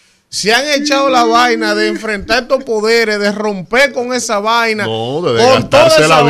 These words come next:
Speaker 2: vida,
Speaker 1: vaina, ¿eh?
Speaker 2: debidamente,
Speaker 1: De arriesgarse
Speaker 2: porque no es que
Speaker 1: la
Speaker 2: esté en
Speaker 1: vida.
Speaker 2: contra de
Speaker 1: Entonces,
Speaker 2: ellos, al
Speaker 1: fíjate
Speaker 2: contrario.
Speaker 1: cómo ahora el hacer instrumental expedientes in-, voluminosos a unos niveles
Speaker 2: No, hombre.
Speaker 1: de locura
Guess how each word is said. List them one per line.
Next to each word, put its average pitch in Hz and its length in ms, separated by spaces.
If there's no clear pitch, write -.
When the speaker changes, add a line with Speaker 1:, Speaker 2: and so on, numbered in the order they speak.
Speaker 2:
vida, 113 200
Speaker 1:
vaina, 101 120
¿eh? 131 120
Speaker 2:
debidamente, 160 600
Speaker 1:
De 220 60
arriesgarse 240 560
Speaker 2:
porque 302 80
no - 0
es 294 80
que - 20
Speaker 1:
la 254 60
Speaker 2:
esté 247 140
en 240 60
Speaker 1:
vida. 233 100
Speaker 2:
contra 220 320
de 151 140
Speaker 1:
Entonces, 135 120
Speaker 2:
ellos, 107 200
al 127 100
Speaker 1:
fíjate 294 240
Speaker 2:
contrario. 269 320
Speaker 1:
cómo 269 220
ahora 226 600
el 208 240
hacer 226 420
instrumental 247 760
expedientes 233 1000
in-, 240 380
voluminosos 220 960
a 240 100
unos 247 160
niveles 233 520
Speaker 2:
No, 131 80
hombre. - 180
Speaker 1:
de 214 220
locura 220 680